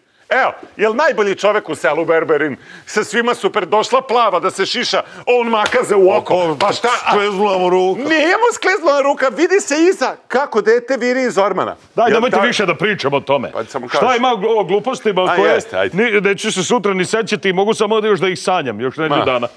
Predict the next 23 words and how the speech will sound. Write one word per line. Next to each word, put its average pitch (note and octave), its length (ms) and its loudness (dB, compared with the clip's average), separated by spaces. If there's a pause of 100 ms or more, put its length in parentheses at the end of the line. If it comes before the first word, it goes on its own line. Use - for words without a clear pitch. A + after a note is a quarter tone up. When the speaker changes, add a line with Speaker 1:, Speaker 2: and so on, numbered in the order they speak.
(280)
Speaker 1:
glupost, G#2 260 -2
Speaker 3:
Šta G#3+ 140 2
je, D#3 120 2
Speaker 1:
ajde. C3+ 140 -2
Speaker 3:
šta E3+ 280 0
da A#2 80 -2
pričamo? G#2+ 500 -8
Speaker 2:
Ma A#2 140 -8
jezi B2 320 0
oko A2 200 -2
bez G#2+ 320 -4
veze. F2+ 200 -12 (1200)
Baš E2+ 240 -10
je D#2+ 60 -14
glupo. D#2 420 -12 (640)
Glup G2+ 320 -4
film. G#2 340 -4 (1800)
Dođe G2+ 300 -6
malo, D2 360 -14
što - 200 -20
Speaker 1:
Ma. F2+ 100 -4
Speaker 2:
kaže. - 120 -10 (480)
Speaker 3:
Zaladilo. F#2 680 -4